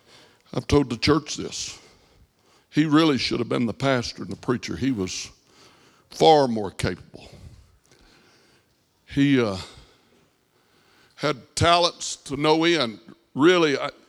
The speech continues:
I should have been working at a service station somewhere or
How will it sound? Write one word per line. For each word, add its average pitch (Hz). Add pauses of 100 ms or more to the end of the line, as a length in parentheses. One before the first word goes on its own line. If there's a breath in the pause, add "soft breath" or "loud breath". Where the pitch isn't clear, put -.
(680 soft breath)
I 170
should 151
have 131
been 135
working 135
at 117
a 104
service 156
station 87
somewhere 80 (1400 soft breath)
or 95